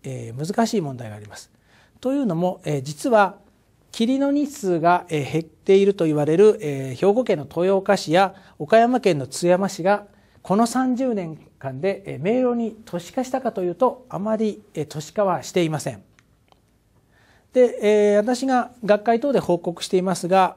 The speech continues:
主な要因は今二つあるというふうに考えています。えー、一つ目はですね、野焼きの数が激減しています。えー、昔、えー、二千年より以前は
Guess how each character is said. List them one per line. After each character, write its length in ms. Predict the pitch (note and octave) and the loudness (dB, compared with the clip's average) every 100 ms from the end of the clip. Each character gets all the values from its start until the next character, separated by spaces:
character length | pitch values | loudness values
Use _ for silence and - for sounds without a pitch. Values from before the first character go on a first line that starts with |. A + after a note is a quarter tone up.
| _ | _
主 240 | C#4 E4+ | 2 4
な 120 | D4 F3+ | 4 2
要 260 | D#3+ D#3 | 0 -2
因 200 | D3 C#3+ | -4 -6
は 200 | D#3+ E3 - | -6 -6 -6
今 160 | E3 | -8
二 240 | - - B3+ | -6 -2 -2
つ 320 | C4 B3 - | 0 -2 -2
あ 80 | G#3 | -2
る 100 | G3+ | -2
と 120 | D#3+ | 0
い 80 | D3+ | -2
う 20 | |
ふ 100 | C#3+ | -2
う 20 | B3+ | -2
に 180 | F#3 | -2
考 160 | - D3 C#3+ | -6 -6 -6
え 80 | |
て 80 | C3 | -8
い 60 | A2+ | -12
ま 100 | A#2+ | -14
す。 220 | - - _ _ _ _ _ | -16 -18 _ _ _ _ _
え 100 | E3+ | -4
ー、 20 | D#3+ | -4
一 220 | - C#4+ | -2 -2
つ 140 | - | 0
目 120 | D#4+ | 0
は 100 | D4+ | 2
で 100 | E3+ | 0
す 140 | - D#3+ | -4 -6
ね、 240 | F3+ B2 - _ _ _ _ _ | -6 -6 -14 _ _ _ _ _
野 180 | D#3 F#3 | -2 2
焼 200 | C4+ D4 | 4 4
き 120 | D#4 | 4
の 160 | D#4 D4+ | 4 4
数 320 | D4 C#4+ A3 | 4 2 2
が 280 | G3+ G#3+ G#3+ C3 | 2 2 0 -8
激 300 | C#3+ G3+ G3+ | -10 -8 -4
減 180 | A3 | -4
し 40 | G3+ | 0
て 100 | G#3 | 0
い 60 | |
ま 100 | F#3+ | 0
す。 260 | F#3 - - _ _ - | -2 -8 -20 _ _ -8
え 200 | D#3+ C#3 | -4 -4
ー、 40 | |
昔、 580 | D3+ F3 C4+ C4+ C4 - | -4 -2 -2 -2 -4 -6
え 100 | D3 | -10
ー、 20 | C3+ | -8
二 180 | D3+ | -8
千 320 | F3+ D4+ D#4+ D#4+ | -2 -2 0 -2
年 200 | D#4+ D#4+ | -2 0
よ 140 | D#4 | 0
り 140 | F3+ | -2
以 60 | F#3+ | -2
前 140 | F3 | -2
は 320 | C#3 C#3+ D3 | -2 -4 -6